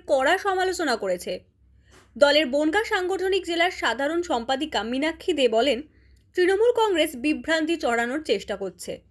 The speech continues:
কেন্দ্র বা রাজ্য কোথাও ডিটেনশন ক্যাম্প তৈরির কোনো প্রশ্নই নেই। এই ধরনের বক্তব্য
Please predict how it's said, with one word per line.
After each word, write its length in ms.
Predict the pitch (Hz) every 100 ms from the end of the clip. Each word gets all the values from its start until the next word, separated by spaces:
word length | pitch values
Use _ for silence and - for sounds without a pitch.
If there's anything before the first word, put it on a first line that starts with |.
| _ _ - _
কেন্দ্র 360 | 320 330 349 427
বা 120 | 440
রাজ্য 420 | 392 349 - 214 220
কোথাও 460 | 302 285 - 320 247
ডিটেনশন 560 | 269 254 294 311 349
ক্যাম্প 280 | 330 277 269 -
তৈরির 360 | 285 277 330 330
কোনো 240 | 285 294
প্রশ্নই 560 | 311 254 247 - 240 226
নেই। 220 | 185 160 _ _ _
এই 160 | 247 302
ধরনের 360 | 294 320 320 269
বক্তব্য 600 | 240 - 294 233 339